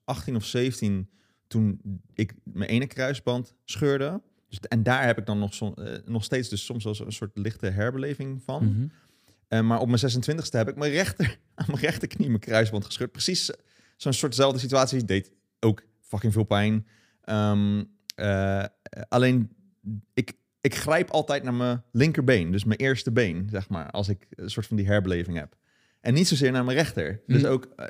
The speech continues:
Speaker 1: ook omdat het dus, eh, een tijd daartussen zat en ik dus waarschijnlijk al wat ouder was en mijn, en dingen al zijn gevormd of zo, of
Speaker 2: Ja.
Speaker 1: ik dat misschien dan alsnog toeschrijf aan die eerste weer, dat het een soort extra herbeleving was van de eerste keer.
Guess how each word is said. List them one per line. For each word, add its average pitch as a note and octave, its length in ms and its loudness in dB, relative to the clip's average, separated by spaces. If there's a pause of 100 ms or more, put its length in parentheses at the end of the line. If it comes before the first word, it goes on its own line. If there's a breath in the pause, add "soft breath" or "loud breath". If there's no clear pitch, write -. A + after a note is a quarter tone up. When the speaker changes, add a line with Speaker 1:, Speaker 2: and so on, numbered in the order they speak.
Speaker 1:
ook C#3 180 -4
omdat C3 180 2
het A#2 120 2
dus, A#2+ 180 -2
eh, - 120 -14 (180)
een A2+ 240 -6
tijd B2+ 340 2 (420)
daartussen B2+ 500 -2
zat G2+ 260 0
en A#2 100 -2
ik A2 100 -2
dus A2 100 -4
waarschijnlijk A2 400 -6
al G#2+ 60 -2
wat A#2+ 100 -4
ouder C3+ 180 0
was A2 120 0
en A2+ 60 -2
mijn, G#2 240 0 (560 soft breath)
en G#2+ 200 2
dingen G#2+ 180 6
al G2+ 160 0
zijn G2+ 160 4
gevormd D3+ 340 0
of D3 100 -2
zo, C3 180 4
of A#2 180 0
Speaker 2:
Ja. C#3+ 100 -2
Speaker 1:
ik A2+ 120 -4
dat - 340 -8
misschien B2 300 -4
dan G#2 160 2
alsnog A#2 380 0
toeschrijf A#2 540 -2
aan G#2+ 120 -2
die G2+ 120 0
eerste C3+ 380 -4
weer, C3+ 220 -2
dat A2 160 -4
het - 100 -20
een G#2+ 80 -6
soort A2 280 -6
extra B2 320 -4
herbeleving A2+ 500 0
was G#2 140 -6
van G#2 100 -6
de F#2+ 80 -2
eerste C3+ 300 -6
keer. B2+ 160 -6